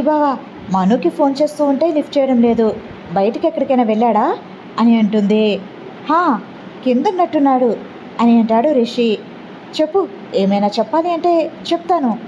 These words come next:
అని అంటాడు. మనుకి చెప్పడం కన్నా రిషి బావ అయితే కరెక్ట్గా హ్యాండిల్ చేస్తాడు, రిషి బావకు చెప్దాం అని అనుకుంటూ వసు, "బావా, నీతో నేను మాట్లాడాలి" అని అంటుంది.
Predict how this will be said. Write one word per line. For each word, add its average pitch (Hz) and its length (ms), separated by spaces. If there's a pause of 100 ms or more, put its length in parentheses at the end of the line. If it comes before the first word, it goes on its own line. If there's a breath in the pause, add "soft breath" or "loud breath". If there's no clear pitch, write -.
(120)
అని 233 200
అంటాడు. 214 380 (840)
మనుకి 196 360
చెప్పడం 277 400
కన్నా 254 300 (260)
రిషి 190 300
బావ 277 220
అయితే 247 280 (460)
కరెక్ట్గా 226 420
హ్యాండిల్ 214 360
చేస్తాడు, 196 500 (420)
రిషి 185 240
బావకు 247 260
చెప్దాం 190 420 (320)
అని 220 200
అనుకుంటూ 208 460
వసు, 208 340 (360)
"బావా, 208 300 (320)
నీతో 196 280
నేను 277 200
మాట్లాడాలి" 214 600 (360)
అని 220 180
అంటుంది. 208 440